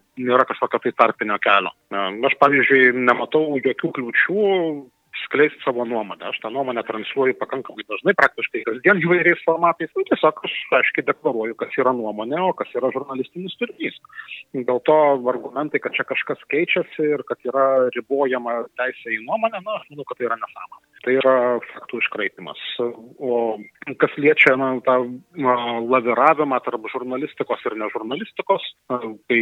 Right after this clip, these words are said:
e, man galioja vieni dalykai, kurie suteikia informacijos laisvę, o negalioja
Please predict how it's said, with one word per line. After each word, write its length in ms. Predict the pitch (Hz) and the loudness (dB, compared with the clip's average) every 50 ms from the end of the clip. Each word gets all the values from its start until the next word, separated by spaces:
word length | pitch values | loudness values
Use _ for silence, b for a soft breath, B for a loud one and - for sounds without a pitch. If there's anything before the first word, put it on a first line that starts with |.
| 113 113 | 4 4
e, 160 | 110 110 110 113 110 110 107 107 107 | 2 2 2 2 2 0 -2 -4 -8
man 300 | 117 117 117 127 127 123 117 | -10 -8 -8 -6 -6 -4 4
galioja 800 | - 127 123 123 143 143 143 139 127 120 113 110 107 107 107 101 104 110 113 - 120 | 6 6 6 6 6 4 4 4 2 2 0 0 0 -2 -4 -6 -10 -18 -6 0 2
vieni 300 | 120 120 139 160 180 180 175 170 165 165 160 147 | 2 2 2 2 2 2 2 2 0 -2 -4 -2
dalykai, 400 | - 135 135 147 156 - - 135 | -2 -2 0 0 -2 -2 -2 -4
kurie 320 | - - 123 113 113 113 110 110 107 110 - | -2 -2 -4 -2 0 0 0 -2 -4 -4 -8
suteikia 400 | - 120 - - 120 - - 117 110 | -10 -10 -10 -12 -12 -10 -10 -10 -4
informacijos 640 | - - 120 127 127 123 - - 117 110 - - | -2 0 2 2 0 0 0 -2 -4 -4 -4 0
laisvę, 460 | 139 160 208 214 - - 202 202 190 165 | 2 4 4 4 2 2 2 4 4 4
o 160 | 151 139 131 | 4 4 2
negalioja 480 | 120 120 117 - 120 123 127 127 123 | 0 -2 -2 -2 0 2 2 2 2